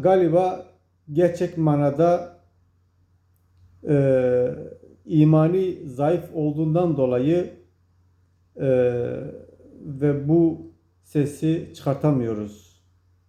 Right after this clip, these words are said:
Çünkü iman güçlü olduğu zaman, e, hani terim yerindeyse, e,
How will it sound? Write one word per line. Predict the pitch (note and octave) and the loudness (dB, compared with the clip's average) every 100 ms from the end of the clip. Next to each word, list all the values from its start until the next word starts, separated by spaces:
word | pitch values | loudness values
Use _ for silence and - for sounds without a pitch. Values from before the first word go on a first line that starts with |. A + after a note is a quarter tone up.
| _ _ _ _ | _ _ _ _
Çünkü | D3+ D#3 D3+ C3 - | 0 2 0 0 -2
iman | C#3 C3+ E3+ G3 - - _ _ _ | -2 2 2 2 -6 -16 _ _ _
güçlü | B2+ C#3 - E3+ | -8 -8 -2 0
olduğu | D#3+ C#3+ D3 E3+ | 0 0 2 2
zaman, | D3+ A#2+ A#2+ D#3 E3+ - _ _ _ _ _ _ _ _ _ _ _ F4 C4 | 2 0 0 0 -2 -10 _ _ _ _ _ _ _ _ _ _ _ -20 -2
e, | C3 B2+ B2 A#2+ | 2 4 2 2
hani | C3 C#3 C#3 - _ _ | 2 0 -4 -10 _ _
terim | C3 D3+ C#3+ | 0 2 2
yerindeyse, | C#3+ C#3+ C3+ A#2 D3 E3 E3 - _ _ _ _ _ - | 2 0 -2 -2 0 0 -2 -10 _ _ _ _ _ -8
e, | C3+ B2 A#2+ A#2+ A#2+ A#2 A#2 A2+ A2+ A2+ A#2 | -2 0 0 0 -2 -4 -6 -8 -8 -8 -10